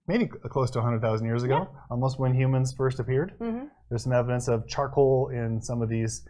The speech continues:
Speaker 1: ancient human sites. So cooking, if you think about it, is actually food processing. It's
Speaker 2: Oh, yeah.
Speaker 1: heating up, breaking down some of those, the fibers,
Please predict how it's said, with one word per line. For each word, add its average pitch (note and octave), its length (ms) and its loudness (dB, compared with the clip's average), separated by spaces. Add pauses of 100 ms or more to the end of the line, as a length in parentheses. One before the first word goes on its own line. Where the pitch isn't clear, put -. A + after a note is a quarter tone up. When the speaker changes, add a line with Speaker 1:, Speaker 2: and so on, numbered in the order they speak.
(160)
Speaker 1:
ancient B2+ 300 -6
human A#2 240 -2
sites. - 460 -4 (360)
So A#2 440 2 (180)
cooking, F3 300 0
if B2 80 0
you B2 80 0
think E3 180 0
about A#2 260 6
it, B2 140 -2
is A#2+ 500 0 (240)
actually C#3 220 -2
food D#3+ 160 0
processing. G#2+ 500 -2 (240)
It's - 260 -8 (140)
Speaker 2:
Oh, B3 80 -4
yeah. G#3+ 160 -2 (240)
Speaker 1:
heating D3 240 4
up, C#3+ 240 0 (540)
breaking D3+ 260 0
down C3+ 200 4
some C3+ 200 0
of B2+ 80 0
those, B2 340 -2 (220)
the B2 120 -4
fibers, C3 640 2